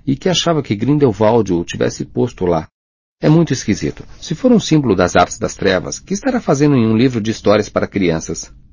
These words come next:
"É, é bizarro", concordou Harry. "E seria capaz de esperar que Scringeour o reconhecesse. Era ministro.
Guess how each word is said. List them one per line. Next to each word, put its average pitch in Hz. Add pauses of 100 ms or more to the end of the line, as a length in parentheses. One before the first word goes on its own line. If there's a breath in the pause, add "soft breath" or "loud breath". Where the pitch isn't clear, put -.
(260)
"É, 98 (520)
é 95
bizarro", 104
concordou 92
Harry. 80 (380 soft breath)
"E 131
seria 160
capaz 135
de 110
esperar 107
que 87
Scringeour 113
o 151
reconhecesse. 87 (800 soft breath)
Era 156
ministro. 147